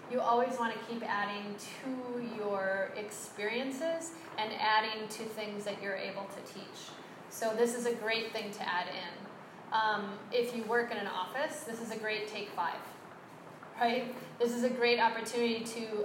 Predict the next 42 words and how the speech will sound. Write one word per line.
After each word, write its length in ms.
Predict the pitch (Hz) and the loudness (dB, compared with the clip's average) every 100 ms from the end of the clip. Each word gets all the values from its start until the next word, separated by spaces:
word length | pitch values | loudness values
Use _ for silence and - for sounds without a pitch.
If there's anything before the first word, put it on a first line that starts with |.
| 214 | 2
um, 220 | 208 202 | 0 -2
share 260 | 202 233 220 | -2 0 0
your 120 | 190 | -2
passion 640 | - 160 - 277 294 302 - - - - 220 208 | -2 -6 -4 -4 -4 -4 -8 -12 -14 -12 -8 4
with 240 | 233 233 240 - 226 | 6 6 4 -4 0
yoga 440 | 214 220 269 277 220 | 0 4 4 4 2
with 140 | 214 | -2
your 100 | 202 | -4
friends. 560 | 214 175 165 - - - - - - - - | -4 -4 -6 -8 -10 -12 -14 -16 -16 -6 2
And 320 | 226 220 214 208 208 | 4 4 2 -4 -4
it's 180 | 233 233 | -2 -2
a 40 | |
great 360 | 233 240 226 220 | 4 6 6 4
way 300 | 220 214 208 | 4 4 2
to 140 | - 220 | -2 -4
go 180 | 202 220 | 4 6
home 200 | 220 214 | 6 2
to 40 | |
your 120 | 208 208 | -2 0
parents 340 | 247 240 233 | 2 2 0
and 100 | 208 | -2
say, 160 | 214 202 | 0 2
like, 220 | 190 190 - - - | 2 0 -8 -10 2
"Hey, 480 | 294 254 208 214 214 - - | 4 4 4 0 -4 -12 0
wanna 180 | 220 226 | 2 4
try 220 | 233 220 | 6 6
this 300 | 208 202 - - | 4 -2 -6 -4
crazy 380 | 214 208 214 202 | -2 -2 -4 -6
stretch 460 | - 233 240 - - - | 2 4 4 2 -8 -6
thing?" 340 | 208 196 202 190 | -4 -4 -4 0
But 240 | 208 - | 0 0
you're 260 | 220 208 202 - - | -2 0 -2 -6 -12
sitting 400 | - - 240 240 | -12 2 4 4
in 120 | 262 | 2
a 100 | 269 | 0
chair, 500 | - 208 185 214 247 - - - - | 0 0 0 0 -4 -10 -14 -16 -10
you 100 | 220 | 2
might 240 | 226 214 | 2 2
be 60 | 240 | 0
using 360 | 240 240 240 240 | 0 2 2 2
a 60 | |
prop, 500 | 240 190 180 202 - | 0 2 2 2 -2